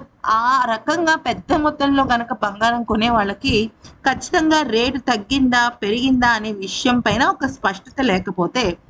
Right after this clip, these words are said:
చాలా అంటే చాలా నష్టపోతామని చెప్పొచ్చు. ఇక విషయంలోకి వచ్చినట్టయితే జూలై ఐదో తేదీన ఆ రకంగా ఉండగా ఇక జూలై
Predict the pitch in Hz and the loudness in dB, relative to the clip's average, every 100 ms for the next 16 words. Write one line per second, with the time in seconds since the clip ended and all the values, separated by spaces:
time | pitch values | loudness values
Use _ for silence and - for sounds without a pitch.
0 | - - - - 233 220 269 349 285 277 | -20 -20 -20 -4 -2 0 0 0 0 -4
1 | 294 262 214 214 196 240 - 214 226 233 | -2 0 2 2 2 0 -6 -2 -2 -2
2 | 415 349 277 202 220 262 - 180 - - | -2 -2 0 -2 -2 -2 -4 -8 -10 -20
3 | - _ - - _ _ _ - - - | -20 _ -20 -20 _ _ _ -20 -20 -20
4 | - _ 349 370 285 262 262 359 330 269 | -20 _ 0 2 2 0 0 0 2 0
5 | 226 247 233 202 196 254 220 233 185 269 | -2 0 0 0 0 2 2 0 -2 0
6 | 330 381 - 208 277 294 254 240 240 247 | 2 2 0 -2 -2 -4 -2 0 2 2
7 | 202 220 208 202 190 190 254 262 196 165 | 2 0 0 0 -2 -4 0 0 0 -4
8 | 170 185 269 392 254 220 202 196 269 | -2 0 0 -2 -2 0 0 0 0